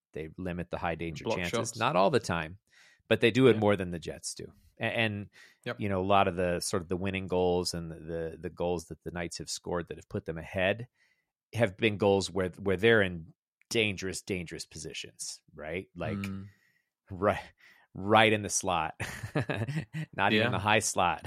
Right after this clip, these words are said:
Speaker 1: <laughs> sometimes right in, in the middle of the slot, right? That, and that's,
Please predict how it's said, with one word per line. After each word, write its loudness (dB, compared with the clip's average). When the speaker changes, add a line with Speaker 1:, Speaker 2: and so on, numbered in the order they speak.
Speaker 1:
<laughs> -6
sometimes -2
right 0
in, -14
in -10
the -6
middle 4
of 0
the -2
slot, -6
right? -2
That, 4
and -6
that's, 0